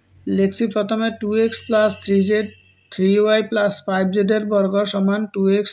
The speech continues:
plus three ওয়াই plus five z whole square। প্রিয় শিক্ষার্থী, তাহলে আমরা লিখি এখন টু এক্স plus three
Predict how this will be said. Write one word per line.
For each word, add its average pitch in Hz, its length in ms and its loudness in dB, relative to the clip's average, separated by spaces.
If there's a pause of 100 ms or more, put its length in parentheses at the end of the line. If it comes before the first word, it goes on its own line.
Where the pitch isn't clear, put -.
plus 196 220 -2 (100)
three 190 220 -2
ওয়াই 202 160 2 (100)
plus 196 280 -2 (140)
five 175 200 -4 (100)
z - 20 -12 (420)
whole 180 220 -8 (120)
square। - 300 -18 (1120)
প্রিয় 226 240 0 (100)
শিক্ষার্থী, 202 520 -4 (640)
তাহলে 202 340 0
আমরা 202 220 0 (480)
লিখি 196 280 0 (140)
এখন 180 400 -4 (4000)
টু 196 100 0 (260)
এক্স 220 200 -2 (120)
plus 185 560 0 (200)
three 196 260 0